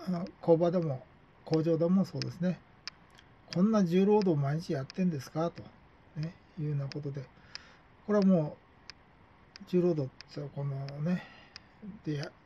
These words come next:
あの、反応を見るんですね。まあ、全体的にそんな労働してる人いないんですよ。ね。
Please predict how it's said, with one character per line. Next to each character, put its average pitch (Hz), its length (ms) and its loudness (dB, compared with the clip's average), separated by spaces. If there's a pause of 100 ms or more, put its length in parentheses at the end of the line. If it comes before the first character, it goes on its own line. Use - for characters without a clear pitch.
あ 143 60 -6
の、 139 260 -6 (2000)
反 170 200 4
応 175 60 8
を 160 40 6
見 151 180 4
る 123 80 -2
ん 117 60 -4
で 127 80 -8
す 165 100 0
ね。 185 160 2 (760)
ま 185 140 4
あ、 - 100 -12 (220)
全 226 180 8
体 247 240 10
的 233 140 -2
に 240 200 0
そ 226 140 -2
ん 233 60 0
な 233 120 2 (600)
労 220 140 6
働 226 140 4
し - 80 -4
て 233 60 0
る 202 80 2
人 190 120 0
い 160 60 2
な 202 160 4
い 175 40 4
ん 139 40 0
で 117 120 -6
す - 80 -10
よ。 - 120 -12 (1900)
ね。 185 120 -2